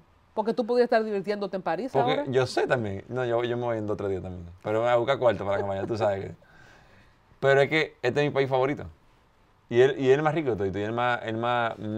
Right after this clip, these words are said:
Speaker 2: este, este es el país más chulo del mundo.
Speaker 1: ¿Por qué tu favorito? ¿Qué tiene la República Dominicana, además de ser el país de nacimiento de tu madre, que te, que, que tú lo prefieres?
Speaker 2: No sé, porque como me gusta, como me gusta la gente, la playa,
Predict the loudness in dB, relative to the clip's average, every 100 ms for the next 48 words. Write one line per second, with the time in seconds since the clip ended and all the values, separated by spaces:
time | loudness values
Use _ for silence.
0 | -6 -4 -2 -2 -4 -6 -6 -8 -8 -8
1 | -8 -8 -6 -6 -6 -8 -12 -10 -4 -4
2 | -2 -4 -4 -4 -4 -4 -6 -6 -4 -4
3 | -4 -6 -4 -4 -6 -6 -8 -6 -6 -6
4 | -10 -4 -2 0 0 -4 -4 -6 -6 -6
5 | -4 -2 -4 -8 -8 -8 -8 -10 -8 -6
6 | -8 -8 -8 -8 -6 -6 -6 -10 -12 -12
7 | -10 -4 -4 -4 -14 _ _ _ _ -4
8 | 0 -2 -2 -4 -6 -10 -10 -16 _ _
9 | _ _ _ _ _ -8 -6 -6 -6 -6
10 | -4 -4 -4 -4 -4 -2 -2 -2 -4 -6
11 | -6 -6 -6 -4 -6 -6 -8 -6 -6 -6
12 | -6 -4 -6 -4 0 2 0 -2 -4 -6
13 | -8 -10 -12